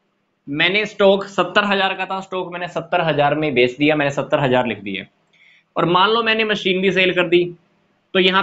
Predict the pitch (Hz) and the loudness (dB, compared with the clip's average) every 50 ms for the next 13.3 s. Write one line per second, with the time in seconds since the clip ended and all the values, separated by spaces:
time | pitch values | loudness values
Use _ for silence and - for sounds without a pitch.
0 | 190 - 214 208 202 190 - - 202 202 202 220 202 202 214 208 202 190 202 190 | 2 0 0 0 0 -2 -2 -2 -2 0 0 -2 -2 0 0 0 0 0 -2 -4
1 | 196 190 190 202 175 190 180 180 160 147 143 139 143 131 120 123 120 117 123 123 | -4 -4 -4 -6 -6 -4 -4 -2 -2 -2 -2 -2 -2 -2 -2 -2 -2 -2 -2 -2
2 | 120 - - 113 104 101 104 - - - _ _ _ _ _ _ _ _ _ - | -2 -2 -2 -2 -2 -2 -4 -8 -14 -20 _ _ _ _ _ _ _ _ _ -6
3 | - 139 156 160 160 165 196 208 208 208 202 196 196 196 190 - 180 180 180 170 | -2 0 0 0 0 0 0 0 0 0 -2 -4 -4 -4 -2 -2 -2 -2 -2 -2
4 | 175 165 160 165 170 165 160 160 165 170 165 185 180 - - _ _ _ _ _ | -4 -4 -4 -4 -4 -2 -2 -2 0 0 0 -2 -2 -6 -10 _ _ _ _ _
5 | _ _ _ _ _ _ _ _ - - 180 170 170 180 165 170 151 135 131 117 | _ _ _ _ _ _ _ _ -4 -2 -2 -2 -2 -4 -6 -6 -8 -8 -8 -10
6 | 113 120 110 107 104 92 104 - _ _ _ _ _ _ _ _ _ _ _ _ | -10 -10 -12 -12 -12 -14 -16 -20 _ _ _ _ _ _ _ _ _ _ _ _
7 | _ _ _ _ _ _ _ - 131 143 160 165 165 190 190 190 185 - 202 196 | _ _ _ _ _ _ _ -4 -4 -2 0 0 0 2 2 2 0 0 0 0
8 | 196 196 196 190 190 185 180 175 - 190 190 185 196 202 202 196 185 - 165 165 | 0 0 -2 -2 -2 -2 -4 -6 -4 -2 -2 -2 -2 -2 -2 -4 -4 -4 -4 -4
9 | 165 160 190 180 - 180 175 170 165 170 170 160 - _ _ _ _ _ _ _ | -4 -4 -6 -6 -4 -2 -2 -2 -2 -2 -4 -12 -20 _ _ _ _ _ _ _
10 | _ _ - - 196 202 202 190 196 196 190 185 190 190 190 185 185 185 185 180 | _ _ -4 -2 -2 -2 -2 -4 -8 -6 -4 -4 -2 -2 -2 -4 -4 -4 -4 -6
11 | 180 - _ - 147 135 139 139 131 120 113 104 101 - 147 151 160 170 165 165 | -6 -6 _ -4 -2 -2 -2 -4 -2 -2 -2 -2 -2 -2 0 0 0 0 0 -2
12 | 170 180 160 160 156 147 139 135 131 151 156 - 135 131 131 123 123 127 120 117 | -2 -4 -2 -2 -2 -2 -4 -8 -10 -10 -8 -6 -6 -6 -6 -6 -6 -8 -8 -8
13 | 98 101 95 101 98 - | -12 -14 -16 -16 -16 -18